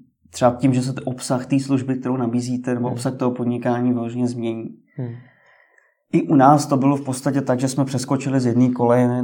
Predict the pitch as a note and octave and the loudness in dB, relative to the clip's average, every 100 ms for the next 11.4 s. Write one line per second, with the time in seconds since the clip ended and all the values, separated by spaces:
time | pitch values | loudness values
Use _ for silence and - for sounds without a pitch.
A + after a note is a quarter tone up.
0 | B2 B2 C#3 B2 C#3 C3+ C3+ C3+ B2+ C3 | -2 0 0 0 0 0 0 0 0 0
1 | C3 B2+ B2+ C3+ B2 B2 B2+ B2 B2+ A#2+ | 0 -2 0 2 2 2 2 0 0 -2
2 | A#2+ B2 B2+ B2 A#2 A2 A#2 A#2 A#2 - | -4 -6 -6 -4 -2 -2 -2 -4 -8 -8
3 | A#2 A2+ G#2 - - A#2 A#2 B2 A2+ A2+ | -6 -4 -6 -8 -12 -10 -6 -4 -2 -2
4 | A2+ A2+ - A#2+ A2 A2 A2 - _ _ | -4 -6 -6 -4 -2 -2 -6 -12 _ _
5 | _ _ A#2+ A2+ A2+ A2+ A#2 A#2 A2 G#2+ | _ _ -6 -4 -2 -4 -2 -2 -4 -6
6 | - - - B2+ C3+ G#3+ F#3+ F#3 G#3 C3+ | -10 -14 -10 -2 2 4 6 6 6 2
7 | - C3 A#2+ B2+ B2+ - - _ _ _ | 0 0 0 -2 -8 -20 -20 _ _ _
8 | _ - - C3 C3 D3+ - A#3 F#3 D3+ | _ -20 -14 2 6 6 6 4 6 4
9 | E3+ E3+ E3 D#3 E3+ E3+ - C3 - D#3 | 4 4 2 2 0 0 -2 -2 0 0
10 | D3+ C3+ C#3+ C#3 C3+ C3+ C3+ D#3+ C3 B2+ | 2 2 0 0 0 0 0 -2 0 2
11 | B2 A2 G2 - | 2 0 -8 -16